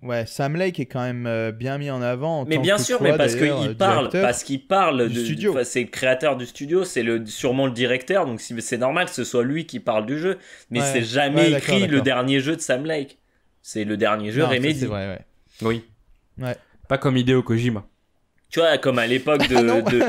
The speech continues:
Speaker 2: de, à l'époque où Valve faisait encore des jeux, c'était pas vraiment les jeux de Gabe Newell, non, c'est ça son nom ?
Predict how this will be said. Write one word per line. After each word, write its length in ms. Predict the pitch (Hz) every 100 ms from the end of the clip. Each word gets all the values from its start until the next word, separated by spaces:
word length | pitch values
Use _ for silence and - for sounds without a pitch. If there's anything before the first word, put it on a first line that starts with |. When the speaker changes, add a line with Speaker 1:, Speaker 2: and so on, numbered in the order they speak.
| 196 247 -
Speaker 2:
de, 40 |
à 120 | 127 120
l'époque 380 | 135 165 - 139
où 40 |
Valve 280 | 117 139 139
faisait 280 | - 117 110
encore 280 | 107 113 107
des 140 | 120
jeux, 140 | 135 190
c'était 340 | - 98 110
pas 220 | 127 123
vraiment 420 | 104 107 123 143
les 160 | 139 110
jeux 180 | 110 131
de 300 | 113 110 107
Gabe 760 | 101 101 104 101 101 110 107 107
Newell, 680 | 101 104 127 135 135 113
non, 120 | 120 113
c'est 100 | 110
ça 120 | 123
son 160 | 120
nom ? 160 | 120